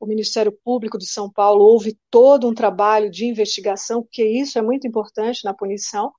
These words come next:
como você investiga. E a Dalva, ela pegou dezoito anos e meio. Foi, a primeira sentença foi dezesseis,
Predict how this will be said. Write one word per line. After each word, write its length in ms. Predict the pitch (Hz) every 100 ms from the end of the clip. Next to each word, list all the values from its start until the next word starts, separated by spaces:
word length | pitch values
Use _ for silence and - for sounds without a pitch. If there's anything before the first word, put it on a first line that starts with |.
| _ _ _ -
como 340 | 254 311 294
você 360 | 214 220 - 220
investiga. 720 | 208 196 - - 220 214 277 - _ _ _ _ _ _ _ _ -
E 140 | 269
a 120 | 330
Dalva, 760 | 254 247 254 285 294 202 220 214
ela 240 | 226 247 254
pegou 280 | 262 226 233
dezoito 520 | 233 226 247 240 233
anos 480 | 214 214 220 220 226
e 80 |
meio. 360 | 226 196 190 202 196
Foi, 240 | 226 220 208 208
a 120 | 208
primeira 400 | 208 220 220 220
sentença 680 | 214 226 214 - 202 202 202
foi 220 | - 196
dezesseis, 920 | 190 196 254 - 220 202 285 - -